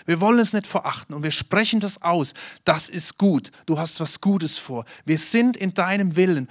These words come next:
und wir wollen deinen Willen tun. Und dann kann man das zitieren. Dann hat Gott uns Sacharja vier, Vers sechs mit auf den Weg gegeben, wo es ein paar Verse vorher nur heißt, „Nicht durch Macht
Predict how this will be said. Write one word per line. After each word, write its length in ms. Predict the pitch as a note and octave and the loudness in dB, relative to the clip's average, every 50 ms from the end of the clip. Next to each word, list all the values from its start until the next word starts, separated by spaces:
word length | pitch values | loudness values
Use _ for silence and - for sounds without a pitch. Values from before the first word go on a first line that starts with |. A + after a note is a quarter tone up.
| - - | -12 -8
und 120 | - D#3 D#3 | -6 -2 -2
wir 160 | D#3+ D#3 C#3 | -2 0 2
wollen 300 | F3 G3+ A3 A#3 A3+ G#3+ | 4 4 6 6 4 2
deinen 420 | G#3+ F3+ E3 F3+ G3 G3+ F#3+ D#3+ | 2 2 2 2 2 2 2 2
Willen 260 | F3 F#3 F#3+ F#3+ F#3 F#3 | 2 2 2 2 0 -2
tun. 280 | - F#3 F3+ D#3+ C#3 | -2 -2 -2 -2 -4
Und 100 | C3+ C#3 | -4 -2
dann 220 | C#3+ F3+ G3 F#3+ - - - _ _ | -2 0 0 0 -2 -6 -14 _ _
kann 120 | - F3 F3+ | -4 -2 -2
man 100 | F3+ D#3+ | -2 -2
das 160 | D#3 - - | -4 -6 -8
zitieren. 360 | - F3 D#3+ - G3+ F3+ D#3 | -8 -10 -6 -2 -2 0 0
Dann 140 | D3 F#3 G3 | 0 0 0
hat 160 | G3 G3 - | -2 -2 -2
Gott 180 | - G3 G3 F#3+ | -2 -2 -2 -2
uns 180 | F3+ D#3 - | -6 -6 -4
Sacharja 540 | - - D#3+ D3 - E3+ F3+ F#3 F3+ E3+ E3+ | -4 -4 -4 -2 0 0 0 0 0 -2 -4
vier, 240 | D#3+ - - F3+ F3 | -4 -2 -2 0 0
Vers 300 | - F3+ E3+ - - - - - - - _ _ | 0 -2 -6 -6 -8 -12 -18 -20 -20 -20 _ _
sechs 360 | - - G#3+ G#3+ - - - | -2 0 0 0 0 -4 -8
mit 160 | D#3 D3 - | -8 -6 -6
auf 160 | C#3+ C#3+ - | -6 -8 -6
den 340 | - C#3 C3+ C3+ C#3 D#3 C3+ | -6 -6 -6 -6 -8 -10 -6
Weg 200 | C3+ D3 C#3+ C#3+ | -4 -4 -4 -6
gegeben, 460 | - A#2 - A2+ G#2+ A2 - A#2 B2 - - _ _ - | -10 -12 -12 -12 -12 -12 -14 -18 -20 -20 -20 _ _ -14
wo 140 | B2+ C3 | -12 -10
es 240 | C#3+ C#3 - - - | -10 -10 -10 -12 -14
ein 520 | - D#3 D3 C#3 - F#3 - E3 D#3 - - | -16 -18 -20 -20 -20 -20 -20 -20 -20 -20 -12
paar 180 | - - F3 G3 | -8 -4 -4 -4
Verse 320 | F#3+ - G3 G3 F#3 F3 | -4 -2 -4 -4 -2 -4
vorher 360 | E3 - - F#3+ F#3 F3 D#3+ D3+ | -6 -4 -2 -2 0 0 -2 -2
nur 180 | D3+ C#3+ B2+ | -2 -4 -4
heißt, 320 | B2+ C3 C#3 D3 - - _ - - _ _ | -4 -4 -4 -6 -8 -14 _ -20 -20 _ _
„Nicht 280 | - D#3+ G#3+ G#3+ - - | -2 0 0 0 -2 -2
durch 200 | G#3+ F#3+ - - | -4 -6 -4 -4
Macht 400 | D#3+ D3+ - - - - - - | -6 -6 -6 -6 -12 -18 -20 -20